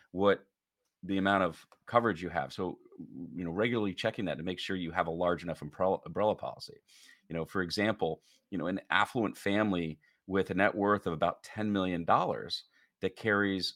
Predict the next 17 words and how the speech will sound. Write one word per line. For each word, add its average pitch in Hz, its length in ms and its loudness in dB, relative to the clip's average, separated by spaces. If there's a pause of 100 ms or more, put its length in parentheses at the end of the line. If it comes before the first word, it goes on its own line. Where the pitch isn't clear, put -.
(120)
only 107 280 0
a 92 60 0
million 98 360 2
dollar 90 380 2
umbrella 107 400 0
policy, 73 680 -6 (1040)
you - 80 -6
know, 85 180 -4 (340)
because 127 400 2
of 107 180 -2 (100)
asset - 360 -4
positioning 92 500 -4
and 87 100 -6
planning, 131 460 -4 (280)
the 98 80 -4
amount 107 300 2
of 110 220 -2